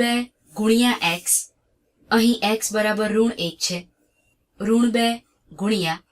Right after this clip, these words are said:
ઋણ એક વત્તા બી. ઋણ બે ગુણ્યા ઋણ એક બરાબર બે થશે.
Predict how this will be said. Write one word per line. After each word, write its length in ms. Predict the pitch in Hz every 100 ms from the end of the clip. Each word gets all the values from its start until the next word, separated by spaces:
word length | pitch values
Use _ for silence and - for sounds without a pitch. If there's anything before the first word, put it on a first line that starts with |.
| _ _ _ _ -
ઋણ 300 | 214 226 240
એક 220 | 175 175 175 _ _ _ _ _ _ _ _ _ _ _ _ _ -
વત્તા 460 | 214 247 - 170 - _ _ _ _ -
બી. 180 | 269 185 - _ _ _ _ _ -
ઋણ 320 | 220 254 294
બે 120 | 285 285 277
ગુણ્યા 500 | 208 240 247 262 254
ઋણ 200 | 208 247 - 233
એક 140 | 240
બરાબર 420 | 180 185 202 160 175 _ _ _ _ _ _
બે 140 | 208 214
થશે. 320 | 220 180 -